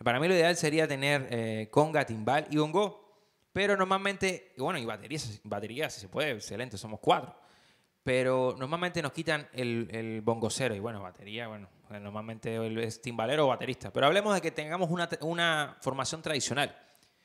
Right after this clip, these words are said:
conga, timbal y bongo. Nos quitan el bongo. Entonces hay partes que es muy importante que la campana se mantenga.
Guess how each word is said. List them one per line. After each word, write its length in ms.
conga, 240
timbal 260
y 40
bongo. 500
Nos 100
quitan 260
el 80
bongo. 560
Entonces 500
hay 140
partes 460
que 120
es 100
muy 140
importante 500
que 80
la 80
campana 320
se 120
mantenga. 500